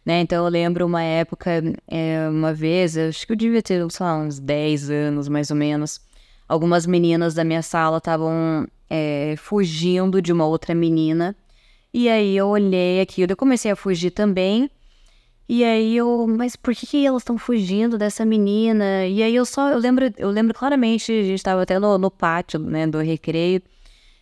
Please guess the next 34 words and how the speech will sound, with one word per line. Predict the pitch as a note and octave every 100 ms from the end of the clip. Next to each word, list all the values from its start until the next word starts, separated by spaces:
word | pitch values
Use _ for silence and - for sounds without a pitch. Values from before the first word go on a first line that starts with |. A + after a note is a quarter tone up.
| _
e | A3+
eu | A3+ A3+
parei, | A3 A#3+ A3+ A3 A#3 B3+ C4+ C4+
olhei | - G3+ G3+ A3
pra | B3 A#3
menina | A3 G3+ G#3+
que | G#3+
elas | G3 F3+
tavam | G3 G3
fugindo, | - G#3+ G3 G3+ G#3
eu |
falei, | G3 A3 G#3 G#3 G#3 G#3+ G#3+ G#3+
"Eu | -
não | A#4 -
vou | A#3+
fugir | - E3+ D#3
de | D3+
você. | D#3 D#3+ - D#3+ D3+ D#3+ - -
Eu | G3+
não | B3+
sei | E4+ A3+
por | G3 F3+
que | -
que | F3+
elas | F3
tão | F3+ E3+
fugindo, | F#3 E3+ D#3+ F3 G3 A3
mas | A3+ A3+ G#3+ -
eu | G#3+
não | C#4 A#4
vou | G3+
fugir | D#3 E3 D#3 D#3
de | D#3
você." | D3+ D3+ C3+ D3